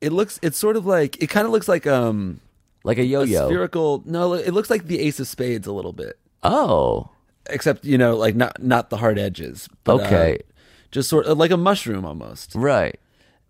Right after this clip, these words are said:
Speaker 1: And,
Speaker 2: So you
Speaker 1: um,
Speaker 2: can slide in because it's thin at the top, and then it widens out towards the base.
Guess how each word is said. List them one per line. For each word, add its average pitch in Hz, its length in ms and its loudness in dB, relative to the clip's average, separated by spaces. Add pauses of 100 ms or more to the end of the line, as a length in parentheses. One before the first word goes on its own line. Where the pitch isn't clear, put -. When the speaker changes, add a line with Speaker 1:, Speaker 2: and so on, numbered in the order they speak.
Speaker 1:
And, 120 160 -4
Speaker 2:
So 120 120 0
you 135 80 4
Speaker 1:
um, 110 60 -4
Speaker 2:
can 117 140 -4
slide 123 420 0
in 120 180 2
because 101 240 2
it's - 180 -6
thin 123 400 2
at 92 120 -2
the - 60 -4
top, 82 420 0
and 90 120 0
then 101 80 2
it - 120 0
widens 92 500 2
out 87 380 2
towards 90 280 0
the - 80 -8
base. 73 680 -2